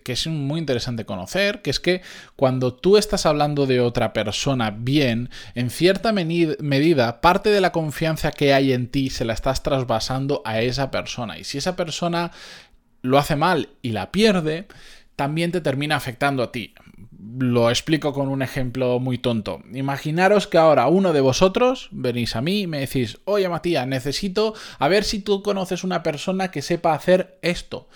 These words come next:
Y da la casualidad que yo conozco a esa persona por el motivo que sea, y entonces te digo, "Pues sí, conozco a Menganito, te voy a pasar su contacto, es muy bueno en lo que hace,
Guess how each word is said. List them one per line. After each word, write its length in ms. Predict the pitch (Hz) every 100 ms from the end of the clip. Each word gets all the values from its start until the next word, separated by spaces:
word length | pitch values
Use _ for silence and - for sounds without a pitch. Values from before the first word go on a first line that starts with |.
| - -
Y 100 | 123
da 120 | 123 120
la 120 | 127
casualidad 600 | 123 - 131 135 151 185
que 120 | 131
yo 160 | 113 110
conozco 500 | 113 120 120 - 120
a 60 |
esa 240 | 117 127 120
persona 420 | 120 - 165 165
por 140 | 127
el 80 | 113
motivo 380 | 113 110 127 127
que 100 | 120
sea, 320 | - 220 247 262 - -
y 60 | 127
entonces 300 | 120 127 135
te 80 | 127
digo, 160 | 117
"Pues 140 | 113 -
sí, 200 | 170 -
conozco 520 | 135 131 - 160 139
a 60 | 127
Menganito, 680 | 127 127 131 208 214 170
te 80 | -
voy 140 | 131 131
a 80 |
pasar 240 | 127 - 131
su 160 | 135
contacto, 400 | 123 127 170 -
es 160 | 156 -
muy 320 | 131 160 202
bueno 300 | 165 170 156
en 80 | 139
lo 100 | 131
que 160 | 135 143
hace, 400 | 170 - 202